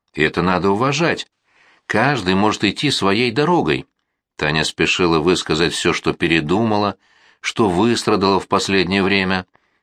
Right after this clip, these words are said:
но не успела. Ее прервал, хлестнув зло, совсем незнакомый голос. Разве мог он принадлежать Ковалевскому?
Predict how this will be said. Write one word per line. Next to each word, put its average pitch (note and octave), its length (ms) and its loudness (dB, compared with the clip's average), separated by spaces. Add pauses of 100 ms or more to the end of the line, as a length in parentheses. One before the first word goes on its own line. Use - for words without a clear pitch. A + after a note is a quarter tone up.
(180)
но F2 160 -2
не F#3 140 2
успела. D#2 520 -2 (460)
Ее E2+ 220 2
прервал, F#2 560 0 (460)
хлестнув F#2 640 0
зло, F#2 480 0 (220)
совсем E2 480 -2
незнакомый F#2+ 640 0
голос. C3+ 400 -2 (760)
Разве F2+ 480 0
мог F#2+ 280 0
он F2+ 120 0
принадлежать E2+ 600 -2
Ковалевскому? F2+ 720 0